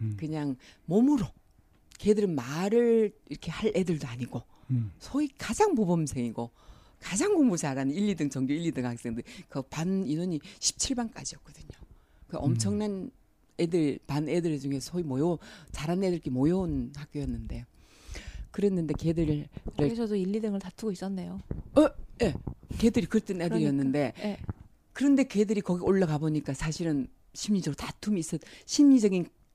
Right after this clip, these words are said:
Speaker 2: 그
Speaker 1: 갈등.
Speaker 2: 역동이 있었-, 갈등이
Speaker 1: 예.
Speaker 2: 있었는데 그러니까 공부를 더,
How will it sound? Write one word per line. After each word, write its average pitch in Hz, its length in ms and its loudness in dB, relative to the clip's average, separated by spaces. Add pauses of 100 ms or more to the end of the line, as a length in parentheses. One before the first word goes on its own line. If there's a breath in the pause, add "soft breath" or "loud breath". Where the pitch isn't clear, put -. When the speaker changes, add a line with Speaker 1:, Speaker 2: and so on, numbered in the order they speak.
(180)
Speaker 2:
그 147 120 -8
Speaker 1:
갈등. 131 140 6
Speaker 2:
역동이 131 400 4
있었-, 240 400 2
갈등이 202 380 4
Speaker 1:
예. 240 40 2
Speaker 2:
있었는데 160 600 2 (280 loud breath)
그러니까 180 280 -2
공부를 202 500 4
더, 156 300 2